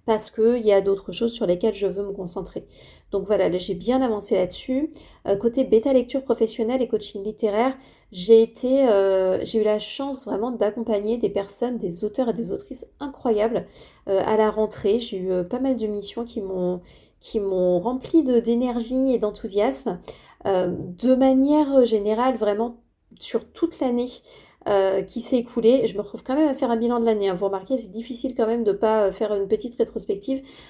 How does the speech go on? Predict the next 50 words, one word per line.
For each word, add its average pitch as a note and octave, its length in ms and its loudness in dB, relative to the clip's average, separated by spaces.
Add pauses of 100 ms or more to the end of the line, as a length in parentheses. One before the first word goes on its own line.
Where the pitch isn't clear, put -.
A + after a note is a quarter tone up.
(120)
mais G3 260 4
j'ai F3+ 240 0
vraiment G#3 420 -2
été, A#3 480 2
euh, F3 220 6 (280)
enfin, A3 140 2
j'ai G#3 80 6
eu - 20 2
le F3 60 -4
privilège C4 480 4
d'accompagner G3 520 -2
des F#3+ 180 -8
autrices, F3+ 460 -4
euh, E3 520 2
fantastiques B3+ 680 -4 (440)
qui - 160 -8
donnaient, G#3+ 440 4
euh, F#3 200 4 (220)
énormément, B3 800 4
euh, F#3 120 2
dans F#3+ 140 0
leurs G3+ 160 -2
manuscrits. F#3 600 -4 (280)
Alors, F#3+ 240 4
la G3+ 100 6
bêta A#3 240 4
lecture B3+ 280 0
professionnelle, A3+ 520 0
c'est - 140 -10
toujours B3+ 240 0
un A3+ 80 4
peu A3 180 -4
ingrat A3+ 460 2
parce F#3 240 -6
que, - 160 8
euh, G#3+ 180 6 (380)
on A#3 140 8
vient, A#3 260 2
en B3 140 2
fait, B3+ 340 -2
euh, F#3 300 6
appuyer F#3 260 -4
un A#3+ 80 -2
peu B3+ 140 2
là A3+ 120 6
où F3+ 60 2
ça G#3 200 0
fait G#3+ 200 -4
mal, B3+ 500 2
euh, G3 120 6